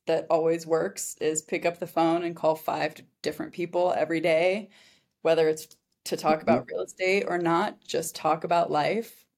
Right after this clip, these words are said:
Speaker 1: A lot of times real estate comes up and, you know, just stay front of mind for a lot of people and actually care about what's going on in their lives, I think is just, you
Speaker 2: Mm-hmm.
Speaker 1: know, hugely beneficial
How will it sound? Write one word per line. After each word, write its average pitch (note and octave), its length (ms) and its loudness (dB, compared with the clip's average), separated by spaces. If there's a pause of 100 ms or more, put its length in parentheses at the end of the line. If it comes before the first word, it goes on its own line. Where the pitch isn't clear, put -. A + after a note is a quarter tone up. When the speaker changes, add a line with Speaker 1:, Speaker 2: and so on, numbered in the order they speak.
Speaker 1:
A D#3 60 -2
lot D3+ 200 0
of F3+ 100 -2
times F#3 240 -6
real F3 180 -2
estate F#3 340 -2
comes F3 280 -2
up F3+ 380 2 (240)
and, F3 460 -2 (240)
you F#3 160 -2
know, E3 240 0 (200)
just F#3+ 300 0
stay F#3+ 220 2
front F#3 300 -4
of F#3 100 -4
mind E3 460 -2
for D#3 160 -4
a D3+ 60 0
lot D3+ 180 0
of E3 80 -10
people D#3+ 420 -2
and D3+ 340 -6 (500)
actually E3+ 380 0
care E3 360 -2
about E3 400 2
what's E3 200 -2
going D#3+ 260 0
on E3 180 -2
in E3 80 -4
their D#3 160 -2
lives, E3+ 720 -4
I F3+ 100 -8
think E3 260 -6
is - 180 -6
just, - 560 -6 (680)
you F3 160 0
Speaker 2:
Mm-hmm. - 40 -2
Speaker 1:
know, E3 220 -6 (340)
hugely D#3+ 420 0
beneficial - 680 -4